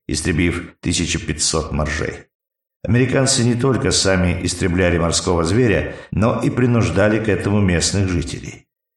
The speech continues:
Карагинский остров бывал сплошь покрыт телами убитых моржей,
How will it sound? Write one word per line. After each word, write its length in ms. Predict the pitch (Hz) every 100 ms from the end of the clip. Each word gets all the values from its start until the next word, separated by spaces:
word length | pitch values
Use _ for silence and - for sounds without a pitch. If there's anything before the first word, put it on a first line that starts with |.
| -
Карагинский 760 | 95 95 95 90 87 92 90 -
остров 560 | 110 - - 87 78
бывал 580 | 82 85 92 92 87 - -
сплошь 480 | - - - 95 90
покрыт 420 | - 82 90 90
телами 400 | 90 90 90 85
убитых 460 | 87 85 85 85 85
моржей, 680 | 90 85 95 87 71 -